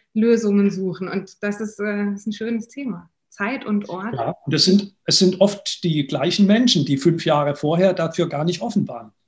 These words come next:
Speaker 2: Ja, gilt ja auch für mich. Also wenn du mir vor zwanzig Jahren erzählt hättest, Gesicht lesen, was es ist, was es bedeutet, hätte ich gesagt, „Bleib mir weg mit dem Zeug. Was soll denn der Quatsch?“ Ja? Deshalb darf man auch nie einen Menschen aufgeben.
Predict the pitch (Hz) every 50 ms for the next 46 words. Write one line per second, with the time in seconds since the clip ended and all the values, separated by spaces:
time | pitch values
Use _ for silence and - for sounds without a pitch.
0 | - - _ _ _ _ _ - - - - 170 143 170 151 151 156 156 - 170
1 | 165 185 233 254 254 - - - 147 156 139 135 139 139 135 139 139 139 139 127
2 | - 147 135 - - - - - 147 135 147 139 139 139 127 139 127 123 143 170
3 | 165 - - - 151 156 160 165 170 165 170 - - 156 127 117 147 139 - 180
4 | 175 185 196 170 208 190 156 127 - 147 127 - 160 202 202 - 147 127 - 135
5 | - - - - 135 120 123 156 156 143 147 139 135 - 143 147 151 151 - -
6 | - - - - _ _ _ _ - 139 131 139 143 - 151 156 156 151 202 202
7 | 202 - 165 180 165 160 151 - 208 196 156 - - - _ - - _ - -
8 | - 143 147 160 147 147 151 147 - - 160 156 - - - - _ _ _ _
9 | _ _ _ _ _ _ _ _ _ _ _ _ - 127 131 156 165 - _ _
10 | _ _ _ _ _ _ _ _ _ _ _ _ - 143 - 156 151 151 151 -
11 | - - 165 165 170 180 175 180 160 127 147 185 202 180 180 175 170 175 170 165
12 | - 175 170 170 208 214 - - 151 127 120 - 113